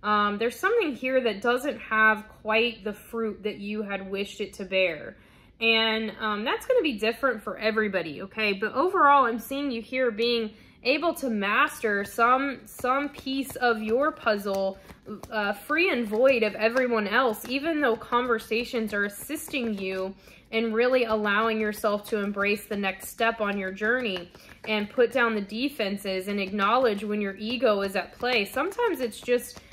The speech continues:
when a, a thought that we can't get out of our head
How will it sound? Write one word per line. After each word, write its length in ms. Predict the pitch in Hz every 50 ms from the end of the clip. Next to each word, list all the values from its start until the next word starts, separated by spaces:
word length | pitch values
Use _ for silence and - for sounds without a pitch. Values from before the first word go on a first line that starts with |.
| - - - - - - -
when 280 | 220 220 233 254 277 269
a, 340 | 247 226 208 196 185 165 - - - - - - - - - - - - - - - - - _ - - -
a 120 | 233 240
thought 380 | 233 - - 247 254 277 247 -
that 100 | 233 226
we 120 | 233 233
can't 240 | 226 - 269 277 254
get 120 | 240 254 247
out 140 | 240 233
of 100 | 233 214
our 140 | 202 196 202
head 400 | 202 196 208 214 240 285 392 -